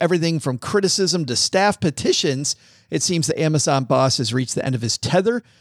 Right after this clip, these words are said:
He says, quote, "It's past the time to disagree and commit," Jassy said in a recording obtained by Insider.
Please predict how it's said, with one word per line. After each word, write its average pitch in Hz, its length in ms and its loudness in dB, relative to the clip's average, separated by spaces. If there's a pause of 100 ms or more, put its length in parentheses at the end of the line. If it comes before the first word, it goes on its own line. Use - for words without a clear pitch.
(120)
He 160 180 -4
says, 135 240 2
quote, 180 420 0
"It's 151 200 -4
past 220 400 0
the 196 100 2
time 170 340 0
to 143 120 -2
disagree 147 520 2
and 135 240 -2
commit," 131 460 -2
Jassy 127 380 -2
said 123 220 0
in 131 120 0
a 113 60 -2
recording 143 480 0
obtained 135 320 -2
by 120 120 0
Insider. 143 480 2